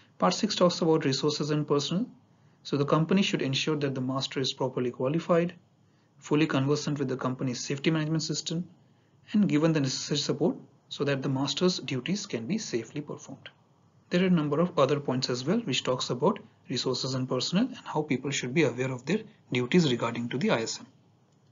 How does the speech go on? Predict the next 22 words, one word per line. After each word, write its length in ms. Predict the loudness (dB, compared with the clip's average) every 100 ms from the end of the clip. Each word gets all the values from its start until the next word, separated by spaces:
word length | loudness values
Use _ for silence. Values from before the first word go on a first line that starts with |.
| _ _ -20 _ -20 -20 -10
Part 200 | 2 2
seven 320 | 4 4 6 6
talks 240 | 4 2
about 200 | 0 2
development 460 | 2 0 0 0 0
of 140 | -4
plans 280 | -4 -4 -4
for 120 | -4
shipboard 440 | -2 0 0 2
operations, 640 | 2 0 -4 0 0 -2 -8 _ -20 -20 -20 _ _ _ _
which 340 | -4 -4 -2 -4
include 600 | 0 0 2 6 6 6 2
checklists, 640 | 0 2 0 0 -6 -14 -18 _ _ _ _ _ -12
for 100 | -8
key 160 | -2 0
shipboard 360 | 0 0 2
operations 500 | 2 0 -2 -4 -8
concerning 460 | -6 -6 -6 -6 -6
the 100 | -8
safety 460 | -6 -6 -4 -6
of 200 | -4 -4
the 60 | -6